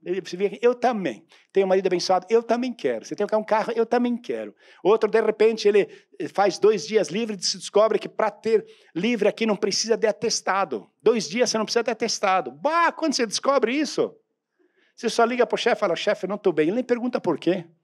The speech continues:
"É, eu não tô bem, porque eu não tô, eu não tô com vontade."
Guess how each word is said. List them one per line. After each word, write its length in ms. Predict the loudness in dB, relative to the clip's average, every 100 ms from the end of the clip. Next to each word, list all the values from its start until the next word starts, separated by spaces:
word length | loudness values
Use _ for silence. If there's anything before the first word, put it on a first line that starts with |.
| _ _ _ _ _ _
"É, 100 | 0
eu 40 |
não 80 | 0
tô 140 | -2
bem, 180 | -4 -4
porque 240 | -4 -4 -2
eu 40 |
não 100 | -2
tô, 360 | 0 -2 -2 -8 _ _ _
eu 140 | -12 -8
não 100 | -6
tô 140 | -6
com 160 | -8 -6
vontade." 680 | -6 -4 -4 -4 -8 -16